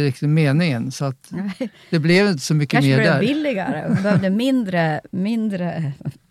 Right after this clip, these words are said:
Speaker 1: Ja, på något sätt.
Speaker 2: narkotika och sen liksom kunna
Speaker 1: Ja.
Speaker 2: Ja, ja, det var ju inte meningen.
Speaker 1: Det, när det gäller alkohol har vi inte gjort mera än att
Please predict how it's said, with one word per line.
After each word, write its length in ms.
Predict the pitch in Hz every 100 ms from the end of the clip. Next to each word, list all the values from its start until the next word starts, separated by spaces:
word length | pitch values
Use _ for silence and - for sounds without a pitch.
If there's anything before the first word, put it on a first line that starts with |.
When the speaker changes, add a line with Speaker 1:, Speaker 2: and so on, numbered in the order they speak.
| _ _ _ -
Speaker 1:
Ja, 500 | 139 147 170 185 160 - 240
på 120 | -
något 160 | 156 165
sätt. 80 | 190
Speaker 2:
narkotika 680 | 156 233 - - - 165 160
och 140 | 170
sen 200 | 175 165
liksom 440 | 170 156 175 165
kunna 380 | 156 160 170 175 143
Speaker 1:
Ja. 380 | 127 127 147 147 _ -
Speaker 2:
Ja, 280 | 190 185 180 -
ja, 120 | 190
det 100 | 196
var 120 | 214
ju 60 | 196
inte 220 | 175 175
meningen. 440 | 170 151 - - 156 _ _ _ _ _ _ _ _
Speaker 1:
Det, 240 | 165 170
när 160 | 190 170
det 60 | 170
gäller 300 | 175 190 214
alkohol 600 | 196 160 135 226 226 180
har 140 | 196
vi 120 | 185
inte 260 | 185 139 190
gjort 400 | 190 196 196 -
mera 480 | 180 170 156 156 170
än 300 | 156 151 147
att 200 | 151